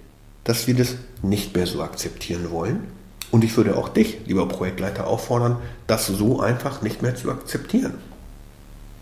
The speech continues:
Sondern nimm unsere Checkliste, die wir dafür entwickelt haben, die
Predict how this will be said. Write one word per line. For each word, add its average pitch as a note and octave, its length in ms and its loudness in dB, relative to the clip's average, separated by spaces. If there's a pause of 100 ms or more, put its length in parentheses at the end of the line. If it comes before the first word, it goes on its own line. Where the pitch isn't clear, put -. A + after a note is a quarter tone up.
(140)
Sondern G2 520 4 (1300)
nimm E3 200 6
unsere F#3+ 320 4
Checkliste, - 480 -4
die F#3+ 160 -2
wir G2+ 80 4
dafür G2+ 280 2
entwickelt A#2 400 2
haben, D3 400 2 (600)
die E3 320 4